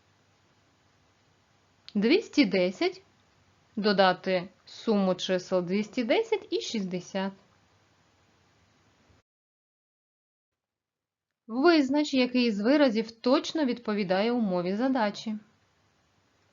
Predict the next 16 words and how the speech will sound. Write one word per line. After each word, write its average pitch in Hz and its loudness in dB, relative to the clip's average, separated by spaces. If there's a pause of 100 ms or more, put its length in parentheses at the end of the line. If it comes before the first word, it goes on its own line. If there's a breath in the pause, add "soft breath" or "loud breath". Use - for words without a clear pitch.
(100)
Під 226 -4
час 427 -2
тренування 254 0
Олексій 196 -2
присідав 208 -2
на 175 -4
лівій 175 -6
нозі 175 -4
чотири 202 -4
рази, 165 -8 (800 soft breath)
а 294 2
потім 392 2
три 254 0
рази 233 0
на 269 -2
правій. - -6